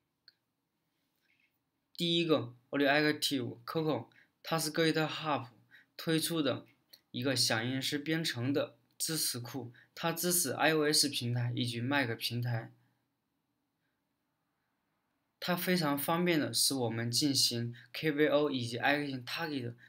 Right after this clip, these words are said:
这些模式的开发。它统一了我们在I O S平台上开发的体验，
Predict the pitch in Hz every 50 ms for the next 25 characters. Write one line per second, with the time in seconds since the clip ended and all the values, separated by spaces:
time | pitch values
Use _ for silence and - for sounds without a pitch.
0 | _ - - 139 123 131 131 127 123 113 110 123 127 - - - 110 - - -
1 | 139 139 143 151 151 160 - _ _ _ _ _ _ _ _ _ _ _ _ _
2 | _ _ _ _ _ _ _ - - - _ - - - 175 180 - - - 120
3 | 110 113 123 147 160 156 143 120 - - - _ _ _ _ _ _ _ _ _
4 | _ _ _ _ _ _ _ _ _ _ _ _ _ _ _ _ - 120 120 120
5 | 127 135 147 151 151 135 120 120 120 - 127 147 151 151 147 143 143 139 131 123
6 | 113 117 - - 120 131 135 135 127 123 120 - 135 120 117 - - - - _
7 | _ - - - 156 151 156 156 151 139 123 120 120 - - - - - - 135
8 | 135 120 120 -